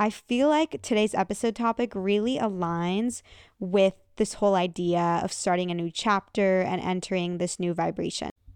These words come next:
So today I thought we're gonna be talking about, honestly, this episode is not gonna be very long. Thinking about it, well, I say that now and then watch it be, like,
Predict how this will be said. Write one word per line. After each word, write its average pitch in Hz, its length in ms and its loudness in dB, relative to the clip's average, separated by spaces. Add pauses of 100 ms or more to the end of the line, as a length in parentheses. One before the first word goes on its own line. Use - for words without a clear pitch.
(180)
So - 460 -4 (480)
today 262 320 -2
I 392 120 2 (140)
thought - 320 -4
we're 220 80 -6
gonna 262 180 -4
be 330 120 -2
talking 214 480 -4
about, 202 380 -4 (260)
honestly, 330 380 0
this 269 180 -4
episode 285 500 0
is 233 180 -4
not 202 260 -2
gonna 240 120 -4
be 233 140 -2
very 190 280 -2
long. 180 600 -6 (480)
Thinking 214 300 -4
about 220 200 0
it, 226 220 -2
well, 180 300 -4
I 208 80 0
say 214 180 -2
that 214 160 -2
now 170 240 0
and 170 140 -4
then 170 240 -6
watch 170 260 -6
it - 80 -6
be, 190 140 -8
like, - 320 -10